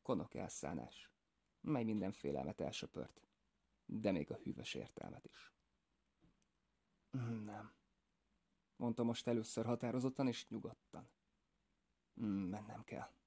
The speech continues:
"De akkor elmegyünk veled a Pavelec kajáig, és ott válunk el." Fogadta el a döntését kis hallgatás után a komisszár. "Sajnálom, Ártyom elvtárs. Szükségünk van harcosokra." Nem messze a Novokuznyeckajától az alagút ketté vált,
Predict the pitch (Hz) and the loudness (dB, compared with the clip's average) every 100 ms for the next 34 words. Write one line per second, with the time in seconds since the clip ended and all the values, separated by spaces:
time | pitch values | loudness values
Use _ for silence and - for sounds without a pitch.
0 | _ _ _ _ _ _ _ _ _ _ | _ _ _ _ _ _ _ _ _ _
1 | - 196 - 127 131 120 113 - 117 113 | 2 4 6 8 8 8 6 4 2 2
2 | - 113 110 104 - - - - - _ | 0 2 2 0 -4 -2 -2 -6 -10 _
3 | _ - 139 131 117 110 101 95 - - | _ 2 4 4 2 0 -2 -4 -10 -16
4 | - _ _ _ _ _ - _ - 113 | -18 _ _ _ _ _ -20 _ 0 2
5 | 107 - 117 120 123 131 147 139 156 - | 2 2 4 6 8 8 6 4 2 0
6 | 131 - 120 117 104 113 117 131 135 - | -2 0 2 2 -2 -4 0 2 2 0
7 | 120 - - - - - _ _ _ _ | -6 -6 -8 -8 -10 -12 _ _ _ _
8 | _ _ _ - - 127 117 113 110 - | _ _ _ 2 8 10 10 6 4 0
9 | - 104 - - - - - _ _ _ | -2 -2 -2 -6 -8 -10 -16 _ _ _
10 | _ - - 147 - 135 113 113 110 104 | _ -18 0 2 4 4 4 0 2 2
11 | 104 110 - 107 - - - - _ _ | 0 -4 -6 -8 -12 -16 -20 -20 _ _
12 | _ _ _ _ _ _ _ - - _ | _ _ _ _ _ _ _ -20 -20 _
13 | - _ 139 143 139 120 - 120 123 120 | -20 _ 8 10 10 8 6 6 6 4
14 | - 127 135 131 - 131 117 117 120 110 | 2 2 2 0 0 4 4 2 2 2
15 | - 120 143 131 113 110 - - _ 85 | 2 4 6 6 4 0 -2 -4 _ -2
16 | 82 58 - - | -2 -2 -4 -14